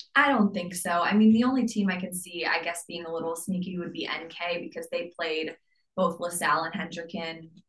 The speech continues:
pretty close. I feel like it was like, I think it was like a one score game for both of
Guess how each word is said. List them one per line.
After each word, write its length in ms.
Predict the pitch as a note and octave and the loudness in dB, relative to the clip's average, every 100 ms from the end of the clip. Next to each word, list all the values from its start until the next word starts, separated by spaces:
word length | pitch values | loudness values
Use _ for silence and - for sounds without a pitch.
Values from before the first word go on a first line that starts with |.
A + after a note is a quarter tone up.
| _ _ | _ _
pretty 260 | G3+ F#3+ F3 | 0 0 -2
close. 460 | - D#3+ E3 F#3 | -6 -4 -2 -4
I 60 | E3+ | -4
feel 160 | E3+ | -6
like 100 | E3+ | -6
it 80 | - | -8
was 140 | - - | -10 -10
like, 120 | - - | -12 -6
I 40 | |
think 160 | G#3 G#3 | 2 2
it 60 | |
was 120 | - - | 0 -8
like 140 | - | -10
a 60 | D#3 | -10
one 200 | D#3+ - | -10 -10
score 300 | - D#3 D#3 | -8 -6 -4
game 220 | D#3+ D#3+ | -6 -6
for 160 | D#3+ D#3 | -10 -10
both 160 | |
of 80 | D#3 | -12